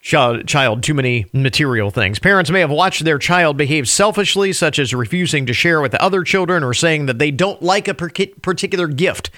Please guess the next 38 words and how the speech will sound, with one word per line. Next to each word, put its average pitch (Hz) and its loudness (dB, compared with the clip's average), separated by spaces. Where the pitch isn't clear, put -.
That's - 0
the 156 0
other, 147 0
uh, 120 2
warning 135 0
sign 110 0
that 107 0
a 113 0
lot 110 2
of 87 -8
parents 92 -2
cited. - -2
Uh, 101 0
kids 143 0
saying 139 0
that 117 -6
they 139 0
don't 139 -2
like 143 0
a 131 -2
particular 131 -2
gift. 147 -4
And 170 -2
see, 262 -2
this 330 -2
is 214 -6
the 196 0
thing. 123 -2
It's 127 -4
not, 233 2
it's, 247 0
it's 330 -2
okay 254 -2
not 180 -2
to 190 0
like 185 0
a 156 2
gift. 151 -2